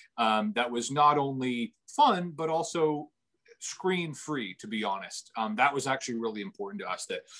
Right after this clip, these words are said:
whatever we did in the space, um, it was something that was analog, something that didn't rely on technology and kind of was able to more focus on the people rather than, uh,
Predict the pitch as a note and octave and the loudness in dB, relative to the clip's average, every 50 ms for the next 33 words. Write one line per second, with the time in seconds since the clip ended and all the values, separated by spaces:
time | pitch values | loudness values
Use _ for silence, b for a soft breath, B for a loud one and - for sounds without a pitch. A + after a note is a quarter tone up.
0 | B B B A2 A2+ A#2+ A#2+ B2+ B2 A#2 A2+ A2 G#2+ - B2 A#2+ A#2 A2+ G#2+ G#2 | B B B 4 6 6 6 4 4 4 2 2 2 2 2 2 2 0 -2 -2
1 | G2+ - - - A2+ G#2+ G#2 G#2 G2 - - - - G#2+ G2 F#2+ F#2+ F#2+ F#2 F#2 | -2 -4 -2 0 2 2 4 2 2 -2 -6 -4 -2 -2 0 0 0 -2 -4 -8
2 | - - A#2 A#2 A2+ A2+ - - C3 A#2+ A#2 B2+ A#2 A2+ G#2+ A2 G#2+ A2 A2 G#2+ | -8 -6 -4 -4 -2 -2 -2 0 0 0 0 0 2 2 2 0 2 2 2 2
3 | G#2 G2+ G2 - - - _ _ _ _ _ - D3 D3+ C#3 B2 A2 G2+ F#2 E2 | 4 2 2 -2 -4 -8 _ _ _ _ _ 2 2 4 4 2 0 -2 -4 -6
4 | D2 - - _ _ _ _ - _ _ _ _ _ _ - - - - C3 B2 | -6 -10 -14 _ _ _ _ -20 _ _ _ _ _ _ -16 -8 -6 -4 -2 -2
5 | B2+ B2 A#2+ A2+ G#2+ B2 A#2 A#2+ A#2 A#2 A2+ A2+ A2 A2 G#2+ G#2 G#2 G#2 G#2 - | 0 -2 -2 -2 -2 -2 -4 -2 0 0 2 2 2 2 2 2 0 -2 -2 -4
6 | A2+ G#2+ - A2+ A2 G#2+ G#2+ G#2 G2+ F#2+ - F#2+ F#2 F#2 F#2 F#2 F#2+ - - G#2 | -4 -2 0 2 4 4 4 2 0 -4 -4 -4 -4 -4 -4 -6 -4 -2 -2 0
7 | G#2 G2+ F#2+ G2+ G2 G2+ G#2 G2+ F#2+ G2+ - - G#2 G#2 G2+ G2+ - - G#2 - | 0 0 -2 -4 -2 -2 -2 -2 -2 -4 -10 -10 -6 -4 -4 -4 -2 -2 -2 -2
8 | - G2+ - F#2+ F#2+ F2+ - - - G#3 G3+ - - F#2+ F2+ - B B B B | -4 -6 -8 -8 -8 -10 -12 -2 0 0 0 2 0 -2 -2 -2 B B B B
9 | B B B - A2 F#2+ F#2+ F#2 G2 F#2+ F#2+ F#2+ F#2 F#2 F2+ F2+ F2+ F2+ E2+ E2+ | B B B 0 2 2 4 2 0 -2 -2 -2 -4 -4 -4 -6 -6 -6 -4 -4
10 | E2+ E2 | -4 -6